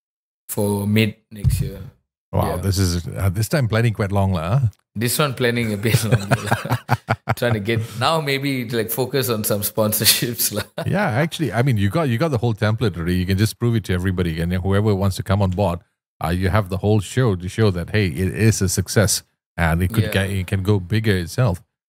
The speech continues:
Speaker 2: Just like Rock the
Speaker 1: Correct.
Speaker 2: World, when they first started off, it was pretty much just a normal small gig, and the next minute you didn't know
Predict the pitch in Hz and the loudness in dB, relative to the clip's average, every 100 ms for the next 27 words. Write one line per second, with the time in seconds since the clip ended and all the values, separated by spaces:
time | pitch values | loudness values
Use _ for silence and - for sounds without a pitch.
0 | _ - 190 107 113 107 92 107 90 87 | _ -6 -2 0 -2 0 0 0 0 -2
1 | 87 - 104 - 95 98 82 76 87 - | -2 0 0 0 0 0 -2 -2 -4 -6
2 | 80 - 104 101 - - 95 - - - | -6 0 2 2 0 2 2 2 -2 0
3 | 87 87 90 101 95 95 - 95 90 98 | 2 2 0 2 2 0 0 0 2 0
4 | 92 87 95 - 104 95 82 95 92 110 | 0 2 0 0 2 2 2 0 2 4
5 | 101 | 4